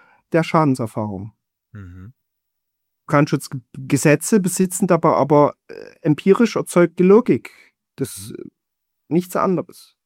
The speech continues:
Speaker 1: Brandschutz ist Teil der öffentlichen Ordnung und deshalb seit Anbeginn eine Staatsaufgabe.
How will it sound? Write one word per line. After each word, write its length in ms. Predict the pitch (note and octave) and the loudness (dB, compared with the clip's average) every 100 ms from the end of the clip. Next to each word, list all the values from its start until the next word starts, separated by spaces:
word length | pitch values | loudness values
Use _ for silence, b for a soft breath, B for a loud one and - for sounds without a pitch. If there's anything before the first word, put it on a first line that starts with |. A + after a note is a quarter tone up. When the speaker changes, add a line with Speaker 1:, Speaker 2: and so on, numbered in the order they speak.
| _ _ _ _ - | _ _ _ _ -2
Speaker 1:
Brandschutz 540 | D3+ F#3 G#3 F#3+ - | 2 2 2 0 -2
ist 180 | C3+ - | -12 -6
Teil 300 | D#3 E3+ F#3 | 0 0 0
der 100 | E3 | -2
öffentlichen 560 | - D3 - C3 C3+ | -4 -6 -8 -8 -8
Ordnung 340 | - D#3+ A3 C#4+ _ | -6 -4 -4 -6 _
und 260 | C4+ F3+ D#3 | -4 -2 -4
deshalb 420 | D#3+ C#3 F#3 - b b b | -4 -2 -2 -4 b b b
seit 560 | - D3 C#3+ C#3+ - - _ - | -2 0 0 -2 -12 -20 _ 0
Anbeginn 640 | C3 E3+ G3 F#3 F#3+ G#3+ G#3 | 4 4 4 2 2 2 2
eine 260 | C#3 D#3+ | -2 -4
Staatsaufgabe. 800 | D#3+ C3+ A#2+ - A2 - F#2+ | -4 -4 -4 -6 -10 -14 -20